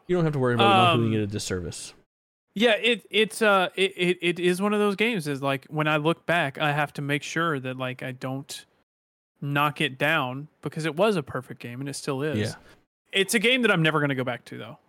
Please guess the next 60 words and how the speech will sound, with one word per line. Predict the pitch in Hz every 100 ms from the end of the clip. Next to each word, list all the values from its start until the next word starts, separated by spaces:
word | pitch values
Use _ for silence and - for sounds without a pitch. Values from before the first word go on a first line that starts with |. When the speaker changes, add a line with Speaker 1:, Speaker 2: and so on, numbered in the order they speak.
| -
Speaker 2:
I | 151
don't | 143
think, | 131 117 -
unless | 160 170
they | 202
add, | 165 160
Speaker 1:
It's | 143
Speaker 2:
like, | 139
Speaker 1:
a |
game | 151
that | 135
Speaker 2:
something | 123
Speaker 1:
I |
will | 120
Speaker 2:
huge. | 113
Speaker 1:
hundred | 139 123 113
percent | 117 110 98
will | 101
go | 104
back | 98 -
to, | 104 92
and | 107
I | 104
can't | - 117 95
wait | 95 95
to. | - 87 - - - _
Similar | 143 131 127
to, |
Speaker 2:
See | 202
Speaker 1:
like, | 208 202
some | 113
other | 110
games | 110 107 107
where | 104
I | 98
just | 120 113
need | 117 117
to |
put | 104 117 95
distance | 104 - 139
between | - 139 135
myself | 127 127 - 131 131
and | 117 120
that | 117 113
game. | 107 104 139 160 - -
I | 123
want | 117 117 135
to | 135
forget | 120 107 110 -
where | 110
things | 101 113 104 107
are. | 101 101
I |
want | 101 107 117
to |
forget | 104 104 101 98
experiences | 101 - 107 113 123
that | 107
I | 98
had | 104 107 123